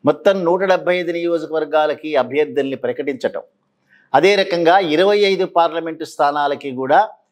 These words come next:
అభ్యర్థుల్ని ప్రకటించినటువంటి మొట్టమొదటి పార్టీగా అది గుర్తించబడింది. ఆ సాంప్రదాయాన్ని కొనసాగిస్తూనే రెండు వేల ఇరవై నాలుగో సంవత్సరానికి సంబంధించిన అభ్యర్థుల వివరాలన్నీ కూడా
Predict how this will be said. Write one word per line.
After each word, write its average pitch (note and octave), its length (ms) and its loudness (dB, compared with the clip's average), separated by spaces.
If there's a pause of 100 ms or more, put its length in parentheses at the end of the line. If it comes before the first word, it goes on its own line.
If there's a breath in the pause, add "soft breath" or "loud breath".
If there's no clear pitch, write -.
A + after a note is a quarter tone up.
(240)
అభ్యర్థుల్ని F#3+ 600 0
ప్రకటించినటువంటి D3+ 920 -6
మొట్టమొదటి E3 560 -2
పార్టీగా C#3+ 720 2 (340)
అది B2+ 100 -4
గుర్తించబడింది. D#3 800 -2 (380)
ఆ D3+ 160 6
సాంప్రదాయాన్ని F#3+ 880 -2
కొనసాగిస్తూనే D#3 1120 -4 (520)
రెండు G3+ 220 4
వేల G3 260 4
ఇరవై F3+ 380 2
నాలుగో E3+ 420 0
సంవత్సరానికి D3+ 580 -6
సంబంధించిన C#3 840 -2 (480 soft breath)
అభ్యర్థుల G3+ 560 4
వివరాలన్నీ E3 600 -2
కూడా B2+ 360 -2